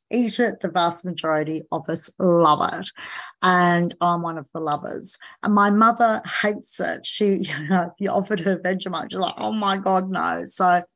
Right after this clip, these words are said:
she hates it. So there are people out here that don't like it, but the vast majority do like it. So, but the biggest thing I think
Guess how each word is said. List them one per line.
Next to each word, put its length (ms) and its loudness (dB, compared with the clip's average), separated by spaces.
she 280 2
hates 400 -2
it. 160 -8
So 140 0
there 200 0
are 180 0
people 360 -6
out 200 -4
here 180 -6
that 180 -8
don't 260 -2
like 260 -4
it, 120 -10
but 180 -6
the 60 -8
vast 400 0
majority 460 -6
do 240 -6
like 340 -8
it. 100 -6
So, 320 2
but 120 -2
the 280 2
biggest 460 0
thing 360 2
I 120 -2
think 340 -2